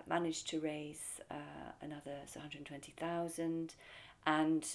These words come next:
we had a, a very nice sort of network of the three schools that were sort of joined together, and they were very supportive. So, uh, we managed to squeak in before the feed-in tariffs were reduced too much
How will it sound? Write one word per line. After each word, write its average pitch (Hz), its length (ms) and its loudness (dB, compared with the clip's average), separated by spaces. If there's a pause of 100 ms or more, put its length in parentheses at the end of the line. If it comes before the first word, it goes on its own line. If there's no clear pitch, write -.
(120)
we 160 360 8
had 165 260 2
a, - 300 2
a 139 40 4
very 165 240 6
nice 156 360 6
sort - 280 -2
of - 60 -2
network 151 440 2
of - 260 -8
the 156 60 -8
three 151 300 2
schools 156 540 2
that 98 140 -2
were 147 80 -4
sort 151 120 -8
of 160 60 -4
joined 151 300 -2
together, 151 460 0 (440)
and 165 180 6
they 156 80 8
were 151 100 2
very 147 280 0
supportive. - 720 -4
So, 143 400 4 (200)
uh, 143 160 0
we 165 220 4
managed 165 280 4
to 165 80 0
squeak - 540 4
in 151 460 2
before 165 480 6
the 151 480 4
feed-in 151 300 4
tariffs 147 640 -2 (100)
were 147 380 2
reduced 156 800 2 (260)
too 185 220 4
much - 600 0